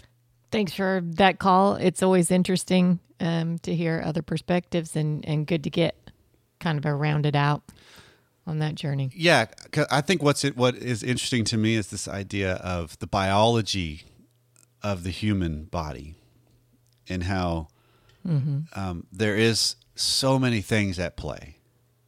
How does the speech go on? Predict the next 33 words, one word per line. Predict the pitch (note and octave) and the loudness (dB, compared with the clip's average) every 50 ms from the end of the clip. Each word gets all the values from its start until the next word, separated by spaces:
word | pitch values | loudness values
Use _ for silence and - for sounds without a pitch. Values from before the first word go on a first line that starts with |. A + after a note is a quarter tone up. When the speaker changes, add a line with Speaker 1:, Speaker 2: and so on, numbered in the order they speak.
| _ _ _ _ _ - | _ _ _ _ _ -20
Speaker 2:
<laughs> | - - - - - - - - - - C#3 - - | -18 -18 -18 -20 -20 -20 -20 -18 -10 -8 -8 -4 2
that | D3+ D3+ C3 | 4 4 4
happen | G#2+ B2+ B2 G#2+ - A2+ G#2 F#2+ | 6 6 4 4 4 2 2 2
with | G2 F#2+ - - | 2 2 2 2
us | F#2 F2 - - | 0 -2 -2 -2
as | G2 F#2+ F2+ F2+ | 0 -2 0 0
we | F#2 F#2+ F#2+ F2+ E2+ D#2+ - - - - - _ - | 0 0 2 2 0 -2 -6 -12 -20 -20 -20 _ -8
change, | - - C#3 C3 B2+ B2 A#2+ A#2 A2 G#2 - | -2 0 2 4 4 4 4 2 2 0 -4
as | - G2+ F#2+ - | -6 -6 -6 -6
we | G2+ F#2+ | -6 -8
grow, | F2 - - G#2+ G#2 G2 F#2+ F#2+ F#2+ F#2 | -6 -4 0 2 2 4 4 2 2 0
as | F2+ F2+ - | -2 -4 -6
we | F#2+ F#2 F2+ | -4 -4 -4
evolve, | E2+ D#2+ - F2 E2+ E2+ E2 E2 E2 E2 E2 - | -4 -4 -4 -2 -2 -2 -2 -2 -4 -6 -6 -6
and | - F#2 G2 | -4 -2 -2
then | G2+ G2+ | -2 -2
as | F#2 E2+ | -2 -4
we | F#2+ F#2 | -6 -6
change | - - - A2 G#2+ G#2 G2+ G2 G2 F#2 F2+ - - - - _ _ _ _ _ _ _ - | -4 -2 0 0 2 2 2 0 0 -2 -4 -6 -8 -10 -12 _ _ _ _ _ _ _ -6
and | F#2 F#2+ F#2+ F2+ | -4 -4 -4 0
grow | - G#2+ F#2+ F2 F2 E2+ E2+ F2 - | 0 2 2 2 2 0 -2 -4 -4
and | E2+ E2 | -6 -4
as | E2+ D#2+ D#2+ | -4 -4 -4
evolve. | D#2+ D2 D2+ D#2+ D2 B1+ - - - - - _ _ _ _ - - _ _ _ _ _ _ _ _ _ _ - | -6 -6 -4 -4 -4 -6 -6 -10 -12 -16 -20 _ _ _ _ -20 -20 _ _ _ _ _ _ _ _ _ _ -6
That | - F2+ F2+ - - _ _ _ _ _ _ _ _ | -4 -4 -4 -4 -8 _ _ _ _ _ _ _ _
just | - A#2 B2+ C3+ - - | 0 2 2 2 4 2
the | C3+ A#2 | 2 2
vir-, | F2+ G#2+ A#2 A2+ B2 - F#2 | 4 4 2 2 2 2 2
just | B2 D3+ D#3 - | 2 2 2 2
the | - E3+ | 0 0
mere | C#3+ C#3 C3+ B2 A2+ | 2 4 2 2 2
fact | - - G#2+ F2+ F#2 F#2 - - | 0 0 0 0 0 -2 -4 -8
of, | - F2 E2+ E2 D#2+ D#2 D#2 - | -6 -4 -4 -4 -4 -6 -8 -10